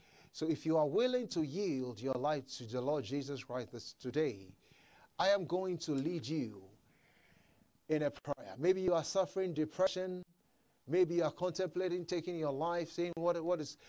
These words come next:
what is the meaning of life?" Don't take your life. Jesus can take your life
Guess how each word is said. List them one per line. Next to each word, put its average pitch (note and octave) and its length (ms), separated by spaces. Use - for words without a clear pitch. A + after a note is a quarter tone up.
what F3 180
is D3+ 120
the D3 80
meaning F#3 340
of C3+ 140
life?" D#3+ 220
Don't E3+ 180
take E3+ 220
your D#3 100
life. A2 400
Jesus G#2+ 880
can A#2 200
take C3+ 240
your A#2+ 120
life G#2+ 540